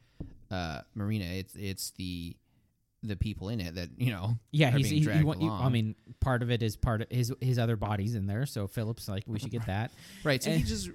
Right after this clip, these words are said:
Speaker 1: reaches in and flings Philip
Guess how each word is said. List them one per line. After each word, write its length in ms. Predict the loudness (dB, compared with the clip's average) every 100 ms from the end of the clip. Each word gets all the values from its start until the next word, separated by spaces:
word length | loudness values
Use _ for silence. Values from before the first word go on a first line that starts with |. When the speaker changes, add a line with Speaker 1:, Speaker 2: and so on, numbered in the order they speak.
| -12 -10
Speaker 1:
reaches 500 | -6 -6 -4 -4 -2
in 460 | -2 0 -2 -4 -12 _ -4
and 420 | 0 2 2 -2
flings 640 | -8 -8 -2 0 2 -2
Philip 380 | -4 -4 -2 -4